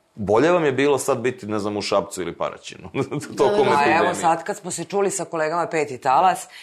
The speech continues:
Speaker 3: mi, Kosa i, e, Mišović smo u covidu,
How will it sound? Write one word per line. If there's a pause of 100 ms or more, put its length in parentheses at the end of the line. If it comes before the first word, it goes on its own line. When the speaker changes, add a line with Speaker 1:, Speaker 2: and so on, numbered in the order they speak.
(140)
Speaker 3:
mi,
Kosa
i,
e,
Mišović (300)
smo
u
covidu,